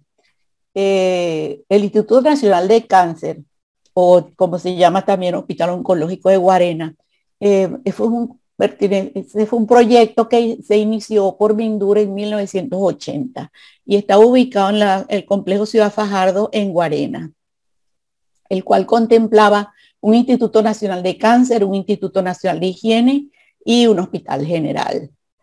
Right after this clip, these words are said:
Como podemos ver, esta obra que inició en el ochenta y cinco fue suspendida varias veces.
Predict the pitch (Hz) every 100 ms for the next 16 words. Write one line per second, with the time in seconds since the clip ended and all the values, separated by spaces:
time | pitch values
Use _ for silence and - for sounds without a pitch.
0 | _ _ _ 190 175 - 180 180 180 214
1 | 226 190 190 185 185 180 190 214 202 185
2 | 165 151 - - 196 185 175 - 180 190
3 | 208 190 175 175 196 175 214 208 214 202
4 | 196 220 214 190 170 190 190 175 170 180
5 | 175 156 160 165 - - - -